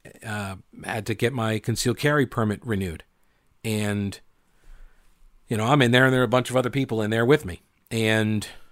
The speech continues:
it's kinda difficult to keep that six-foot buffer. You know, I was, people thought I was kinda weird. I was just walking around with my hands out on either side, you know, like a,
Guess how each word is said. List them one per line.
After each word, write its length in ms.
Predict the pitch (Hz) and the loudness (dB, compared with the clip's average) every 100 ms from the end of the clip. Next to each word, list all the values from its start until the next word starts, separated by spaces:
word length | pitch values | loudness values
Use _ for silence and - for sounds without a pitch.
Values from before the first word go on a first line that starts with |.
| _ _ _ _ _ 165 | _ _ _ _ _ -20
it's 200 | - - | -20 -6
kinda 220 | - 104 | -4 -2
difficult 540 | 127 147 117 110 90 | 0 0 0 -2 -2
to 340 | - 110 104 95 - - - _ _ _ _ - - | -4 -2 -2 -4 -10 -20 -20 _ _ _ _ -20 -12
keep 300 | - 117 - | -8 -8 -2
that 240 | 123 107 | -2 0
six-foot 680 | - 147 - - - 123 104 | -2 -2 -2 -4 0 0 2
buffer. 440 | 131 139 110 82 - - | 0 0 -2 -8 -12 -18
You 120 | 92 | -12
know, 80 | 98 | -10
I 20 | |
was, 140 | 98 - _ _ | -12 -14 _ _
people 220 | 110 117 | -10 -8
thought 260 | 104 120 113 | -4 -2 -2
I 40 | |
was 240 | 110 104 - _ - - - - _ | -2 -4 -8 _ -20 -20 -20 -20 _
kinda 260 | - 127 113 | -14 -8 -6
weird. 340 | 107 135 123 | -2 4 4
I 60 | 110 | 4
was 140 | 107 | 2
just 180 | 110 - | -2 -4
walking 300 | 120 117 123 | -2 0 2
around 240 | 113 117 113 | 2 2 2
with 100 | 113 | -2
my 140 | 101 | -6
hands 400 | - 120 123 120 | -4 -4 -2 -2
out 200 | 127 127 | 0 0
on 140 | 107 | -2
either 220 | 110 113 110 | -4 -4 -4
side, 380 | - 113 120 | -4 -4 -4
you 80 | 110 | -4
know, 80 | 107 | -6
like 180 | 104 - | -6 -8
a, 240 | 101 95 | -8 -10